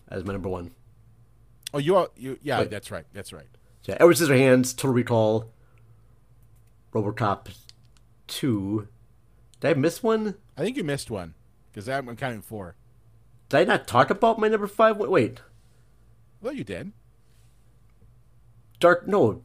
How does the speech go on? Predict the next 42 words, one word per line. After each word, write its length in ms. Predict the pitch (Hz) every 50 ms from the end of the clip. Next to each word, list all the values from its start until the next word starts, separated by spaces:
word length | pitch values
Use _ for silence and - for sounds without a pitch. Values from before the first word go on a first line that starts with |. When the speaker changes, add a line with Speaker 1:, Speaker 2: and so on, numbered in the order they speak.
| - -
Speaker 1:
yeah, 180 | 147 170 147
one, 400 | 95 87 85 101 120 120 120 117 113
two, 260 | - - 117 110 110 110
three, 220 | 110 98 101 104
four, 260 | 95 - - 98 98
five. 240 | 98 - 135 123 -
I, 200 | - 127 127 127 123 -
I 180 | 110 127 123 113 -
honestly, 380 | 127 123 127 147 - - 185 160
I, 180 | 123 120 123 - -
I 80 | 131 123
think 300 | - - 147 143 - 139
I, 240 | 120 117 117 113 113 - - - - _ _ _ _ _ _ _ - - - - - - _ _ -
I 160 | - 123 123
may 160 | 123 123 131 131
have 120 | 127 120
missed 300 | 135 165 208 202 - -
one 140 | 110 110 101
of 100 | 101 92
them. 300 | 98 92 85 85 82 - - - _ _ - - -
Speaker 2:
Okay. 600 | - 123 185 254 359 - - - - - 339 - - _ _ -
Speaker 1:
Well, 280 | - 156 160 156 151 -
shit. 280 | - 254 240 190 - - - -
Well, 200 | - 180 190 185
you 40 | 233 214
know, 100 | 220 185
I'm 180 | - - 175
still, 260 | 151 - 277 262 269 - -
no, 220 | 294 220 165 147
Gremlins 560 | - - - - 127 - 220 247 277 - -
two 120 | - 233 220
is 80 | - -
still 180 | - 214 208
my 100 | 185 180
number 200 | 175 180 143 151
one. 520 | 135 127 127 127 127 127 127 127 127 123 - - - - - - -
Speaker 2:
Yeah. 200 | - 165 139 98 - - - - _ - _ _ _ - - - 101 98
Speaker 1:
Darkman 520 | - 175 180 202 - 156 175 165 151 151
is 160 | 147 139 123 113
my 120 | 135 131
number 200 | 127 131 110 123
two. 480 | 120 - - 127 120 110 110 107 107